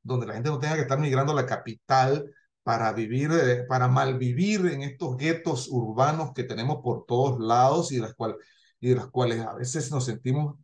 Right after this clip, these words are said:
<clears throat> o estos políticos hasta se sienten orgullosos, yo creo.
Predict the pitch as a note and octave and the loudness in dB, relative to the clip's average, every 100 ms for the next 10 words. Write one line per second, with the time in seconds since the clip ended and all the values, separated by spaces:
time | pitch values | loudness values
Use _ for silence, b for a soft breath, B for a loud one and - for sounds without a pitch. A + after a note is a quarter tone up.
0 | _ C4 A#3+ G3 B2 C3 F#3 C#3 B2+ C3+ | _ -2 0 0 2 2 2 2 2 2
1 | E3 C3+ C3 B2 B2+ B2+ E3 B2+ G#2 G#2+ | -2 -2 -2 -2 -2 -2 0 -2 -4 -2
2 | D#3 E3 B2+ G#2 - A#2+ A#2 - | -2 -2 -4 -6 -4 0 0 0